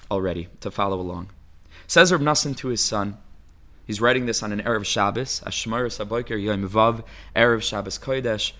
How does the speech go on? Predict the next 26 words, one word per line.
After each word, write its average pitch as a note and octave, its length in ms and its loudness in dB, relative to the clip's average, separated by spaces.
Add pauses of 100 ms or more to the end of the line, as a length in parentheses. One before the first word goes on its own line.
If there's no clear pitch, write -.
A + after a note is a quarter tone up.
(180)
early, C3+ 400 4
early A#2+ 300 -2
in G#2+ 100 -6
the G2+ 60 -4
morning, G#2 460 -6 (200)
in G2+ 100 -4
bitter A#2 260 -2
cold G#2 420 -4 (220)
Ukraine, G2 500 -10
even G2+ 260 -10
colder G2 320 -8
than F#2 160 -6
London, F#2 340 -10 (260)
if - 60 -20
you - 100 -18
could F2+ 80 -14
imagine F2+ 260 -12
such - 240 -16
a - 40 -20
thing, - 140 -18 (580)
right? G2+ 280 -6
Even G#2 200 -12
colder. - 320 -16 (540)
So - 140 2
he A#2 100 4
says, F#2 460 -2